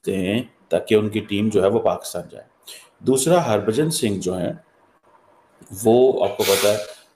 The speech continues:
बड़े ज़बरदस्त player रहे हैं, अ, spinner थे, मैं उनको बड़ा देखा करता था किसी दौर में। अ,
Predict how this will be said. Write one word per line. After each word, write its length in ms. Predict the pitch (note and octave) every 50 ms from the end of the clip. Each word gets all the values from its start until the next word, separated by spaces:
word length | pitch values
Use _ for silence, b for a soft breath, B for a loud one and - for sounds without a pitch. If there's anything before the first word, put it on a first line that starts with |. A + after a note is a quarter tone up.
| - G2
बड़े 220 | G2 G2 G2 G2
ज़बरदस्त 500 | F#2+ G2+ F#2+ F#2+ F2+ F2+ A2 A2 - - -
player 220 | G2+ G2 G2 F#2+
रहे 200 | F#2+ F#2+ F#2 F2+
हैं, 540 | F2+ F2+ F#2 F#2+ G#2+ B2 - D3 - - - _ _ _ -
अ, 320 | - - - - - - - - _ _ _ _ -
spinner 540 | - - - - A2 G#2+ A2+ A#2+ A2+ A2 - _ _ _ _ _ _ _ - -
थे, 140 | G2 F#2+ F2 - - - _ _ -
मैं 140 | F#2 F#2 F#2
उनको 340 | F#2 F2+ F2+ F2+ - F#2+ F2+
बड़ा 300 | F#2 G2 F#2+ F2+ E2+ -
देखा 300 | - - F2+ F2+ G#2 G#2
करता 640 | G2+ G#2 F#2+ E2+ - G#2+ G#2+ G#2+ G#2+ - - E2+
था 120 | E2+ F2+
किसी 260 | F2 F2+ F2+ F2 - E2+
दौर 280 | E2+ F2 F2 E2+ F2 F2+
में। 80 | F#2+ F#2
अ, 760 | - _ _ - - - - - - - - _ - F#2